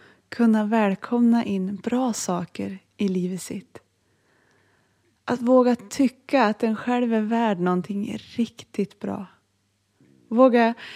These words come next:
njuta av goda ting och inte bara se sig om efter nästa fara eller nästa risk.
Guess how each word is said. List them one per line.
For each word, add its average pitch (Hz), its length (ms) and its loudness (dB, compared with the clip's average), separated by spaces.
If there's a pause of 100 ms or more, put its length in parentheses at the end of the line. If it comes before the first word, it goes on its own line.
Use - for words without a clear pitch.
(160)
njuta 240 760 6
av 190 100 4
goda 190 480 0
ting 170 400 -2
och 180 80 2
inte 202 200 2
bara 208 480 -2
se 190 240 -2
sig 190 180 -4
om 180 200 0
efter 180 360 -8
nästa 185 440 -6
fara 175 480 -8
eller 180 280 -8
nästa - 460 -10
risk. - 520 -18